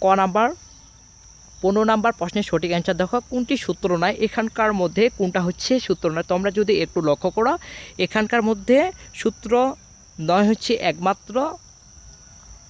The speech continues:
এই যে ক নাম্বারটা। তারপর হচ্ছে এক কথায় উত্তরগুলো তোমরা যদি একটু লক্ষ্য করো, পে-, আহ, কোশ্চেন প্যাটার্ন টাইপটা ষোলো নাম্বার থেকে হচ্ছে শুরু করে হচ্ছে।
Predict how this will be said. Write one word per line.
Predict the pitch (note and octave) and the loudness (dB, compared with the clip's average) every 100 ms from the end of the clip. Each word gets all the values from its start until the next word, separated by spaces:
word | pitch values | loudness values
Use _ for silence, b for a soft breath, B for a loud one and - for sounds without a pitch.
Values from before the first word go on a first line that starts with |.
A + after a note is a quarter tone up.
| - - - - - - - | -20 -20 -20 -20 -20 -16 -8
এই | D#3+ | -6
যে | E3 | 0
ক | F3 F3 | 2 2
নাম্বারটা। | F3 E3 E3+ - A#3+ G4+ - - | 2 0 -2 0 -2 -2 -10 -6
তারপর | D#3 C#3+ E3+ | -2 0 -2
হচ্ছে | F3+ - | -2 -2
এক | E3+ D#3 | -2 -2
কথায় | - D#3+ G3 - - | -2 -2 -2 -4 -8
উত্তরগুলো | F3+ E3+ F#3+ F3 F#3+ | -10 -2 -2 0 0
তোমরা | F#3+ F3+ F3+ | 0 0 0
যদি | F#3 | 0
একটু | F#3+ - | -2 0
লক্ষ্য | E3 D3 F#3+ | 0 0 -2
করো, | G#3+ | -4
পে-, | G#3+ F3 | -2 -4
আহ, | - E3+ D#3 D3+ - - E3+ D#3 | -2 -2 0 0 -2 -8 -12 -6
কোশ্চেন | - G#3+ - A#3+ | 0 0 0 0
প্যাটার্ন | F3 D#3+ | 0 0
টাইপটা | D#3 D3 - A#3+ - B B - | -2 -4 -2 -4 -6 B B -2
ষোলো | F#3+ F#3 | 2 4
নাম্বার | G3 F#3+ G3+ A#3 - B B B B - - | 4 2 2 0 -2 B B B B -12 -6
থেকে | A3 A3 | 2 2
হচ্ছে | G#3+ - | 2 -2
শুরু | - - F3 | -2 -2 -2
করে | G3+ A3 | 2 2
হচ্ছে। | G3 - A#3+ | 0 0 -2